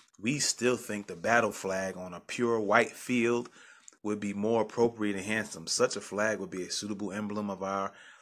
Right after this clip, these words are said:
young Confederacy and sustained by the brave hearts and strong arms of the South. It would soon take rank among the proudest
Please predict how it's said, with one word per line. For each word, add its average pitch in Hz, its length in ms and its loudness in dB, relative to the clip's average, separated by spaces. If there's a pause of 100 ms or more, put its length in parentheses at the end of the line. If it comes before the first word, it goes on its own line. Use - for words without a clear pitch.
(140)
young 107 340 -2
Confederacy 107 880 0
and 120 320 2
sustained 127 640 -2
by 104 140 4
the 92 80 -6
brave 110 380 0
hearts 107 340 4
and 92 80 -6
strong 117 420 0
arms 120 340 2
of 107 80 -2
the 107 80 -4
South. - 380 2 (840)
It 147 180 2
would 131 180 4
soon 190 500 6
take 151 360 2
rank 135 480 0
among 110 400 0
the 95 80 -6
proudest 117 580 2